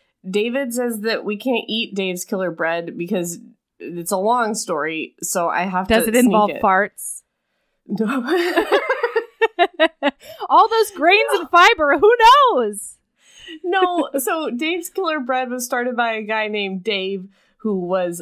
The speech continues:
Speaker 1: a felon. He'd gotten out of prison and he, like, remolded his life or whatever and started
Speaker 2: That's
Speaker 1: the
Speaker 2: great.
Speaker 1: bread company. And then he hired a bunch of other ex-cons. But then Dave had a little relapse and, uh, killed a cop.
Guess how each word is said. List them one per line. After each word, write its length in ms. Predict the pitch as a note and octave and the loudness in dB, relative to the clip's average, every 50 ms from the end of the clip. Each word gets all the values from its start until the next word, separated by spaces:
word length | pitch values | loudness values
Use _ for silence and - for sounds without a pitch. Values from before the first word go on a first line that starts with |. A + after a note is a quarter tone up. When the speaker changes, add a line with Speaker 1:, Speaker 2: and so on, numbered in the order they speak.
| - - | -8 -4
Speaker 1:
a 380 | D#3+ E3+ E3 D#3+ D#3 D#3 D#3+ D#3+ | -2 -2 -2 -2 -2 -4 -6 -10
felon. 540 | - - G#3+ F#3+ F#3 F3+ F3+ F3+ F3 F3+ | -6 -2 -2 0 0 0 -2 -2 -2 -2
He'd 180 | G3 G3+ E3+ D#3+ | -2 -2 -4 -2
gotten 260 | F#3 F3 E3+ - - | 0 -2 -2 0 -2
out 140 | E3 E3 D#3+ | -4 -4 -4
of 100 | D#3 - | -6 -8
prison 440 | - - F#3 E3+ E3 F3 E3+ E3+ E3 | -4 -4 -4 -2 -2 -2 -2 -2 -2
and 100 | D#3+ D#3 | -4 -4
he, 100 | D#3 D#3 | -4 -4
like, 200 | D#3 D#3 D3+ - - | -4 -6 -6 -8 -8
remolded 1160 | E3+ E3+ E3 E3 E3 E3 A2+ C#3+ D#3 - - _ _ - C#3+ E3 E3 D#3+ D#3 E3 D#3 E3+ D#3+ D3+ | -8 -8 -6 -6 -8 -8 -10 -10 -16 -18 -20 _ _ -10 -6 -4 -4 -2 -4 -4 -4 -4 -4 -4
his 240 | D#3+ E3+ D#3+ D3 | -4 -6 -6 -6
life 520 | D#3+ D#3 D3 D#3 D#3 D#3 D#3 D#3 D#3 - F3 | -6 -4 -2 -2 -2 -2 -6 -8 -8 -6 -6
or 100 | D#3+ D3+ | -4 -4
whatever 420 | D#3+ D#3 D#3 D#3 D3 D3+ D3+ D3+ | -4 -2 -2 -4 -4 -4 -6 -6
and 140 | D3+ D3 D3 | -6 -6 -6
started 200 | - - D#3+ F4 | -4 0 2 2
Speaker 2:
That's 100 | G4 - | 2 0
Speaker 1:
the 60 | - - | -2 0
Speaker 2:
great. 200 | G#4+ B4+ - - | 2 2 2 2
Speaker 1:
bread 140 | E3 D#3+ - | 0 -2 -6
company. 520 | G3 F3 D#3 D#3 E3+ E3 D#3+ D#3+ D#3+ D#3 | -4 -4 -4 -2 -4 -4 -4 -2 -2 -4
And 100 | D3+ D3+ | -4 -4
then 100 | D#3 D3+ D#3+ | -4 -4 -4
he 180 | D#3+ E3 D#3+ | -4 -6 -4
hired 400 | D#3+ E3+ D#3+ D#3+ D#3 D#3+ D#3+ D#3+ | -2 -2 -2 -2 -2 -4 -6 -6
a 20 | D3 | -4
bunch 240 | D#3 D3+ D3+ D3+ | -4 -4 -6 -6
of 80 | - D#3 | -6 -4
other 260 | E3 D#3+ D#3 D#3 D#3 | -4 -4 -4 -2 -4
ex-cons. 640 | D3+ D3+ D3 - - _ - F#3 D#3+ D#3+ E3 E3 D#3 | -4 -4 -6 -8 -14 _ -4 -2 -2 -2 -2 -4 -6
But 160 | D3+ E3+ E3 | -8 -10 -6
then 200 | E3+ E3 D#3 D#3+ _ _ _ _ _ _ _ - | -6 -6 -6 -6 _ _ _ _ _ _ _ -4
Dave 240 | F#3+ A3 A#3+ C4 B3 | -2 -2 -2 0 0
had 160 | C4+ B3 G#3 | -2 0 0
a 40 | G#3 | 0
little 220 | G3+ G3+ G3 F3+ E3 | -2 -2 -2 -2 -2
relapse 800 | E3+ G#3+ A#3 A3+ G#3+ F3+ E3 D3+ C#3+ C#3+ C#3 C3+ - - - - - | -2 -2 -2 -2 0 0 0 0 0 0 -2 -4 -6 -10 -12 -8 -4
and, 260 | D#3+ E3 D#3+ D3+ D#3 | -4 -4 -2 -2 -2
uh, 280 | D3+ D3+ D3 D3+ D3 C#3+ | -2 -2 -2 -4 -4 -6
killed 260 | - - B3+ F3 F3 | -4 -4 -4 -2 -2
a 40 | E3 | -6
cop. 440 | - - G3 C#3 B2+ - - _ | -6 -4 -4 -2 -2 -4 -6 _